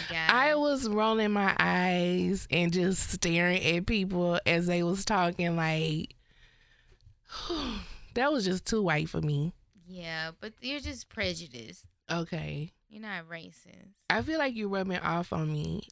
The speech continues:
Speaker 2: I felt
Speaker 1: I'm not
Speaker 2: very
Speaker 1: rubbing... those are just your true feelings
Speaker 2: I
Speaker 1: coming
Speaker 2: felt
Speaker 1: out.
Speaker 2: very Angela Davis in that bitch today.
Speaker 1: You should have, like, put up your
Speaker 2: <clears throat>
Speaker 1: fist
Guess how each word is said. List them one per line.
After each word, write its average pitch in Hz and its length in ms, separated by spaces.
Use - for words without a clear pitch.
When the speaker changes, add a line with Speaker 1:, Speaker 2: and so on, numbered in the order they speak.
Speaker 2:
I 226 120
felt 254 280
Speaker 1:
I'm 196 60
not 190 120
Speaker 2:
very 214 280
Speaker 1:
rubbing... 294 140
those 285 100
are 932 360
just 403 220
your 294 120
true 370 260
feelings 302 560
Speaker 2:
I 220 140
Speaker 1:
coming 254 180
Speaker 2:
felt 233 120
Speaker 1:
out. 165 180
Speaker 2:
very 190 300
Angela 190 400
Davis 180 400
in 165 140
that 151 160
bitch 156 240
today. 151 180
Speaker 1:
You 147 60
should 311 280
have, 285 160
like, 226 420
put 254 220
up 233 280
your 220 100
Speaker 2:
<clears throat> 233 160
Speaker 1:
fist 220 360